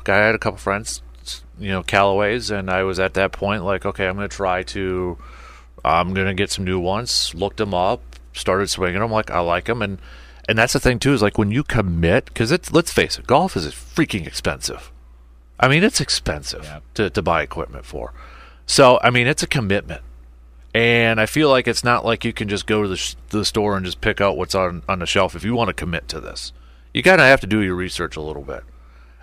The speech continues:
Speaker 1: And so part of it's like, "Okay, I know this brand worked for me.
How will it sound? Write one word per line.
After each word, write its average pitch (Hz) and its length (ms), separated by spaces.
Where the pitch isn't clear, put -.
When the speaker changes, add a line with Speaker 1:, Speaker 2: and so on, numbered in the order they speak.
Speaker 1:
And 113 340
so 120 240
part 151 240
of 160 80
it's 123 220
like, 107 320
"Okay, 107 160
I 90 100
know 107 500
this 120 160
brand 120 320
worked 113 200
for 139 120
me. 156 220